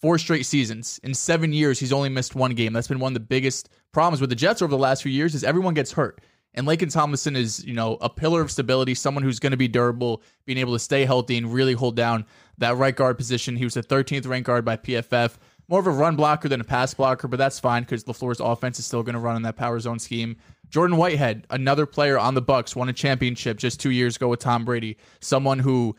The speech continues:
has physicality, someone that is gonna be a clear upgrade at safety, whether he plays strong or free safety. He, he plays really well in the slot. You know, he, he lined up almost two hundred snaps in the slot, and he was one of the better slot,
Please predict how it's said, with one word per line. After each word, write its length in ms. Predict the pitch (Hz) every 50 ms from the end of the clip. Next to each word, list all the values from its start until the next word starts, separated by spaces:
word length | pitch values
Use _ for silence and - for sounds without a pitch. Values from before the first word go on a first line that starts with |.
| _ _ _ _
has 240 | - 135 139 143 135
physicality, 840 | - 143 135 - 135 - 139 127 127 123 117 113 - 110 107 110 113
someone 400 | - - 131 127 127 127 127 117
that 160 | 123 123 110
is 120 | 120 120
gonna 140 | 135 131 123
be 140 | 117 123 120
a 60 | 113
clear 280 | - - - 139 139 139
upgrade 360 | - 127 123 - 139 127 123
at 100 | 120 113
safety, 400 | - - 127 123 120 - 123 117
whether 220 | 113 113 117 117 117
he 100 | 123 120
plays 380 | - - 120 120 117 113 - - _ _ _
strong 380 | - - - 139 135 139 135
or 180 | 123 127 127 123
free 240 | 120 - - 131 123
safety. 400 | 120 - 127 117 113 - 120 117
He, 400 | 113 135 139 139 135 131 117 - _ _ _ _ _
he 100 | - 165
plays 280 | 160 214 247 262 196 156
really 220 | 151 185 190 208
well 260 | 170 135 135 139 151
in 120 | 143 139 131
the 60 | 120
slot. 500 | - - 127 117 117 123 143 160 - - _ _ _ _ _
You 80 | 139 131
know, 140 | 127 127
he, 200 | 127 135 131 - - -
he 100 | 127 131
lined 260 | 131 139 143 151 151 151
up 80 | 143
almost 280 | - 139 139 131 - -
two 120 | - 147
hundred 180 | 147 143 139 135
snaps 340 | - - 127 123 123 - -
in 60 | 123
the 80 | 120
slot, 380 | - - 120 117 117 117 113 -
and 180 | - 110 113 113
he 100 | 135 135
was 240 | 135 131 117 110
one 140 | 120 131 135
of 40 | 135
the 60 | 127 117
better 300 | 113 131 131 127 127 120
slot, 420 | - - 123 120 120 117 113 -